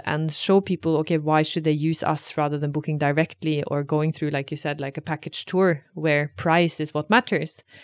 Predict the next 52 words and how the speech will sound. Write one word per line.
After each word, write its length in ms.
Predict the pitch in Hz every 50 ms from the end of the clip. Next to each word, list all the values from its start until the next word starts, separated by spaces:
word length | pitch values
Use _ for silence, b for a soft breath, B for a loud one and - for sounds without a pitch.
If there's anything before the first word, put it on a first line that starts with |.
| B B B B B B B B B
And 120 | - 180 196
we 80 | 196
do 180 | 175 196 233 226
put 380 | - - - 196 175 - - -
a 60 | -
lot 160 | 160 165 165 170
of 100 | 165 -
thought 280 | - 160 151 156 -
and 140 | 151 151 147
quality 380 | - - 160 156 165 160 160 156
into 200 | 156 151 - 156
what 200 | 151 156 - -
we 80 | 160
do. 260 | 160 160 202 220 208
And, 200 | 180 160 165 160 - - - _ -
and 100 | 170 170
let's 220 | 180 175 - -
say 180 | - 180 170 165
now, 360 | 165 160 156 156 170 175 165
one 160 | 156 156 156 156
of 120 | 151 143
the 60 | 147
things 260 | 147 165 151 156 -
we've 140 | - 160 151
started 300 | - - 156 147 151 143
with 100 | 151 151
this 240 | - 196 202 - -
year 140 | 170 151 143
is 160 | 143 147 -
that 240 | - 143 139 - _ _ _ _ _ _ _ _ _ _ _ _ _ - -
we 100 | 190 185
don't 180 | 175 185 185 -
sell 240 | - 185 170 160 - -
any 240 | 165 165 175 175 160
journeys 480 | - 170 160 156 156 156 156 156 -
shorter 340 | - - 160 156 156 - 165
than 320 | 156 156 151 147 147 151
four 240 | 147 - - 175 170
nights. 500 | 170 170 170 233 349 - - - - - B B B B B B B B B
And 120 | - 175
if 100 | 180 170
we 80 | - 185
send 240 | - - 180 180 -
people 260 | - 170 - 165 160
to 160 | 156 165 -
either 260 | - 151 151 151 147 151
Svalbard 800 | 160 - - 185 185 180 165 160 156 170 180 190 214 226 - -
or 200 | - 170 170 165 170
Finnmark, 560 | - 214 185 170 156 160 180 214 220 - -
which 220 | 175 165 - -
we 80 | 180 170
know 440 | 170 170 165 170 170 180 180 170